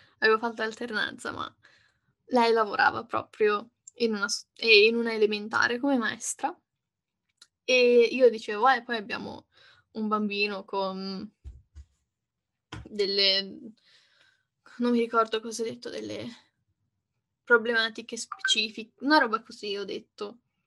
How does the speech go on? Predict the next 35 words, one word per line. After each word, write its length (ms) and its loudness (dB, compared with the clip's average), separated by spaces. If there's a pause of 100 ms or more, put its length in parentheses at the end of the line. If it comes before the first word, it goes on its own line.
(600)
Non 180 0
mi 80 4
ricordo 360 -8
neanche 360 -10
cosa 220 -12
ho 20 -10
detto 280 -6
perché 240 -16
è 20 -10
stata, 440 0 (1080)
io 160 6
ho 20 -8
fatto 320 0
alternanza 480 -4
scuola 300 0
levo-, 360 -2
lavoro 360 2
alle 160 -2
elementari 720 -4
in 200 -10
terza 640 -4 (300)
superiore 800 -4 (500)
e 140 8
ho 40 8
rifatto, 600 -2
dico 200 -10
solo 220 0
che 120 -6
ho 40 4
rifatto 340 -8
la 100 0
quarta, 400 -4
quindi 340 -10 (1800)
ho 80 -10
fatto 560 2